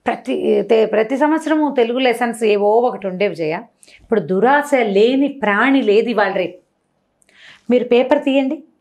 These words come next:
ఎంతమంది దురాశ పరులు కనపడతారో మనకి. వాళ్ళెవరో ఏదో, ఏం, ఒక వెయ్యికి రెండు వేలు ఇస్తా ఉన్నారంటే చేరిపోతారు. దురాశ కాదు, వెయ్యికి రెండు వేలు, ఐదు వేలు ఎందుకు ఇస్తారు? ఇలా స్కీముల్లో మోసపోయే వాళ్ళు,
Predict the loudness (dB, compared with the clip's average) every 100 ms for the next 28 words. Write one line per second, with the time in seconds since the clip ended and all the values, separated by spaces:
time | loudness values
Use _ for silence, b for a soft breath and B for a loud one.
0 | -8 -6 -6 -6 -4 -2 -2 -2 0 2
1 | 2 2 0 -2 -4 -4 -6 -6 -6 -6
2 | -6 -10 -12 -16 -20 _ _ _ _ B
3 | B B B -2 0 2 2 2 2 2
4 | 2 0 -2 -4 -2 -2 -2 -2 -2 -4
5 | 0 0 2 2 2 -2 -8 -10 _ -2
6 | 2 2 2 0 -2 0 -2 -4 -4 -2
7 | -2 -2 -4 -4 -8 b b -8 -4 -2
8 | -2 -2 -4 -4 -2 0 0 -2 -2 0
9 | 0 0 0 0 -2 -2 -2 -2 -4 -4
10 | -4 -4 -2 -4 -6 -12 _ _ _ _
11 | _ _ _ _ _ _ _ B B B
12 | B -2 2 2 0 -2 0 2 2 2
13 | 2 -2 -2 0 2 2 0 -4